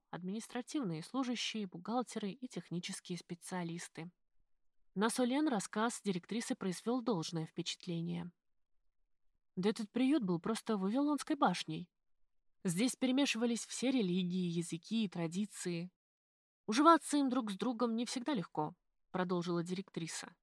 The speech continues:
«Четыреста женщин — это почти всегда сплошной шум и гам. Все они разговаривают, ругаются, напевают или рыдают. А иногда и устраивают потасовки.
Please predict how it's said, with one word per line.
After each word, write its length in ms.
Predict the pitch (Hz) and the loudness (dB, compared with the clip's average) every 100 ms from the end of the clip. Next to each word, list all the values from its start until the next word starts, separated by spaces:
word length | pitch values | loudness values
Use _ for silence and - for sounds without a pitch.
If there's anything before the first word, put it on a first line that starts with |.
| _ - | _ -12
«Четыреста 600 | - - 285 302 - 285 | -8 0 2 2 0 0
женщин — 520 | 202 254 262 262 233 | 2 0 0 0 0
это 320 | 208 - 240 | -2 -2 -4
почти 320 | 220 233 - 240 | -2 -4 -4 -6
всегда 320 | 208 202 262 | -4 -4 -4
сплошной 400 | - 160 - 165 | -2 -6 -4 -6
шум 300 | - 226 170 | -4 -4 -4
и 40 | |
гам. 280 | 160 202 190 _ _ _ _ _ | -2 -4 -4 _ _ _ _ _
Все 200 | - 311 | 4 6
они 160 | 240 170 | 6 4
разговаривают, 840 | 160 175 180 254 233 202 208 - | 2 -2 4 4 4 0 -2 -4
ругаются, 760 | 156 208 254 226 - 190 170 160 | -4 0 0 0 -4 -4 -4 -4
напевают 840 | 196 214 170 175 233 196 - - _ _ | -6 -2 -2 0 0 -2 -6 -18 _ _
или 160 | 311 269 | 0 2
рыдают. 580 | 160 151 165 165 170 - _ _ _ _ _ _ | 2 0 -2 -2 -6 -14 _ _ _ _ _ _
А 160 | 185 202 | 2 4
иногда 320 | 226 214 233 | 2 0 2
и 60 | 320 | 0
устраивают 640 | 320 - 294 294 294 - | 0 2 2 2 0 -2
потасовки. 760 | 285 320 - 254 - - 233 | -2 -2 -2 -4 -6 -12 -14